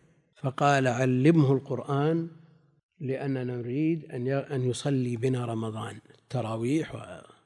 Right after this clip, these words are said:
وهو وضعنا الآن، أما بعد تبي تاخذ درسين؟" أقول: "هذه الحروف اليسيرة تبي تاخذ درسين؟ فلا هذا ولا هذا." وإذا انتهى شرح الحديث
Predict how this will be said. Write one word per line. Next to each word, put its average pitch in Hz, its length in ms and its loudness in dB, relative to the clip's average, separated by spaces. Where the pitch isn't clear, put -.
وهو 135 280 2
وضعنا 123 320 0
الآن، 127 440 -6
أما 131 200 0
بعد 135 240 -4
تبي 117 180 -6
تاخذ 135 280 -6
درسين؟" 165 600 -6
أقول: 131 240 0
"هذه 127 520 4
الحروف 139 440 6
اليسيرة 123 520 2
تبي 113 200 -2
تاخذ 120 280 -6
درسين؟ 123 520 -6
فلا 151 180 4
هذا 151 300 6
ولا 120 200 0
هذا." 101 340 -12
وإذا 135 260 -2
انتهى 123 540 0
شرح 160 360 2
الحديث 139 760 0